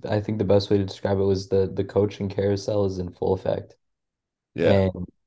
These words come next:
Speaker 1: this may not be the last coaching move either. There, I'm, I'm
Speaker 2: Oh, it
Speaker 1: sure
Speaker 2: won't be. It won't be.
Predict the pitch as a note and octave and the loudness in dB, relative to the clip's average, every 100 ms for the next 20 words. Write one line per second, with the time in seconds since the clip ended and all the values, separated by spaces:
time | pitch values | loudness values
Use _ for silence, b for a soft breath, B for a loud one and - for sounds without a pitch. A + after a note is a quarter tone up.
0 | _ _ G#2+ A#2+ C3 C3+ C3 C3+ B2+ A#2 | _ _ -4 4 6 8 6 6 4 4
1 | - - - A2 - G#2+ G#2 G#2 A#2 C3 | 2 0 4 2 2 -4 -4 -2 -4 -4
2 | F#2 - _ _ _ _ _ - G2 G2+ | -6 -8 _ _ _ _ _ -8 -2 -2
3 | G2 F#2 - G2+ - E3+ A2 G#3+ B3+ A#3+ | -2 -2 -2 -2 4 8 12 12 10 8
4 | F2 E2 G2 E3 F3+ - | 4 4 2 4 2 0